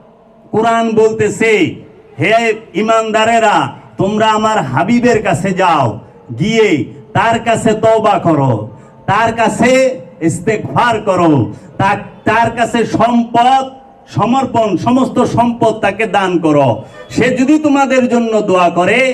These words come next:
তাহলে পরে তোমাদের তকদির খুলে যাইব, মাফ হবে। আবার দুই ভাবে হয়, একটা হইল কর্মের মাধ্যমে, আর একটা হইল দুয়ার মাধ্যমে।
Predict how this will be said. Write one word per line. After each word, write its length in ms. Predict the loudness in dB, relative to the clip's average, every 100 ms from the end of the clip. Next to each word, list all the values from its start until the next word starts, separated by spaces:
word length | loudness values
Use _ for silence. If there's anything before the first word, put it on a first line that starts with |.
| -6 -16 -4
তাহলে 440 | -2 2 2 2
পরে 260 | 2 2 2
তোমাদের 440 | 0 -2 0 0 0
তকদির 400 | 0 -2 0 0 2
খুলে 340 | 2 2 2
যাইব, 260 | 2 2 0 -2 -6 -20 -20 -4
মাফ 260 | -2 0 -2 -4 0
হবে। 300 | 0 2 -2 -6 -20 -20 -6
আবার 340 | -2 2 2 -2 -8 -20 -20 -12
দুই 200 | -2 0
ভাবে 360 | 2 0 0 -2 0
হয়, 280 | 2 0 -2 -8 -18 -4
একটা 320 | -4 -2 -4 -2
হইল 340 | 0 0 -2
কর্মের 540 | 0 0 0 2 2
মাধ্যমে, 500 | 2 -2 -2 0 0
আর 140 | 2 0
একটা 220 | 0 -2
হইল 140 | 0
দুয়ার 420 | 0 0 2 2 0
মাধ্যমে। 560 | -2 0 0 2 -2